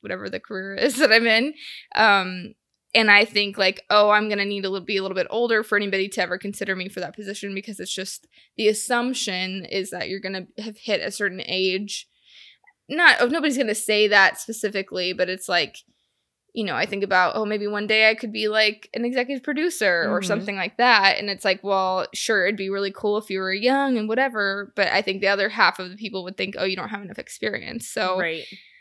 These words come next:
Speaker 1: so there's part of it that, you know, I'm not afraid of because I think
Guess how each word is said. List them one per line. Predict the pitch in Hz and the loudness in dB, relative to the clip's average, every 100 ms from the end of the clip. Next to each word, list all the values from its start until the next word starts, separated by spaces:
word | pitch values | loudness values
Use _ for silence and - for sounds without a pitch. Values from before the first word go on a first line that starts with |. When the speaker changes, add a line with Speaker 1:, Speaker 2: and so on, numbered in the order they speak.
| _ | _
Speaker 1:
so | - 262 | -4 -2
there's | 277 | -2
part | - 277 302 | 2 2 6
of | |
it | 269 240 | 6 6
that, | 208 196 185 - _ | 8 8 6 0 _
you | 220 214 | -4 -2
know, | 170 170 | -4 0
I'm | 196 202 | 0 2
not | 196 214 240 | 4 4 2
afraid | 233 - 185 180 175 | -4 0 2 2 0
of | 170 185 214 | -6 -8 -10
because | 220 214 208 185 185 202 - | -14 -6 -2 -2 -2 -8 -2
I | 220 | -2
think | 208 196 202 - | -2 -4 -4 -12